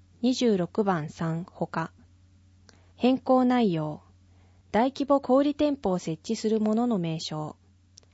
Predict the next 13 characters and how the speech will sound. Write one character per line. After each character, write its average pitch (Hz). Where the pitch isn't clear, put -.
縦 247
覧 277
期 -
間。 175
四 -
月 240
五 -
日 220
水 269
曜 285
日 185
ま 156
で。 -